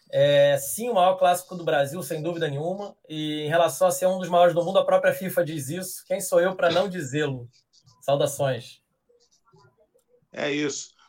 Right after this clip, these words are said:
Speaker 2: Jorge, a gente botou o Edgar pra trabalhar direto, né? É resenha, é mesa, é segunda-feira. Ele achou que ia ser fácil.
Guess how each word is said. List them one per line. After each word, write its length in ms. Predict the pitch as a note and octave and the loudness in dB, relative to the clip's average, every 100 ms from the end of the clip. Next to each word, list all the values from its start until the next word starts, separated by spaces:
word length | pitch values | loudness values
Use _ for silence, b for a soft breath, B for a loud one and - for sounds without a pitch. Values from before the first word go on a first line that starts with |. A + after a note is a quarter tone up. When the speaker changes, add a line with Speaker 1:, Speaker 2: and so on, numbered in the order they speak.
| b | b
Speaker 2:
Jorge, 520 | B2+ F3+ G#3+ G#3 A3 A3 C3+ - _ - | -4 2 4 2 0 0 -2 -6 _ -4
a 180 | F3 | -2
gente 280 | D#3+ G#3 G#3 | 0 -4 -6
botou 640 | G3 G#3 F3+ G#3+ A3+ G#3+ G3 | -2 -2 0 2 4 4 4
o 120 | G#3 | 4
Edgar 420 | F#3+ F#3 G3+ G#3 | 2 -2 -2 0
pra 140 | G3 | 0
trabalhar 540 | F3+ G#3+ G3+ G3 G3+ G#3+ | 0 0 2 2 4 2
direto, 600 | G#3 G#3 F3+ F#3 F3+ E3 | 0 0 2 2 0 -6
né? 280 | F3 F#3+ F#3+ | -4 -2 0
É 20 | |
resenha, 680 | G3 F#3 D3+ D3+ A3 A3 F#3 | 0 0 -2 -2 0 2 0
é 80 | |
mesa, 600 | F3+ G3 G#3+ A#3 G#3 F#3 | 0 0 2 2 0 -2
é 20 | F#3+ | -4
segunda-feira. 880 | - F#3 G#3+ G3+ F3 - G#3 A3+ A3+ | -6 -8 -2 0 0 0 -2 0 0
Ele 100 | A#3 | 0
achou 320 | G#3+ A#3 B3+ | 0 0 -2
que 80 | C4+ | 0
ia 80 | A#3+ | 0
ser 200 | B3+ B3 | 2 0
fácil. 540 | G#3 A3+ F#3 - C3+ | 4 4 4 -2 -14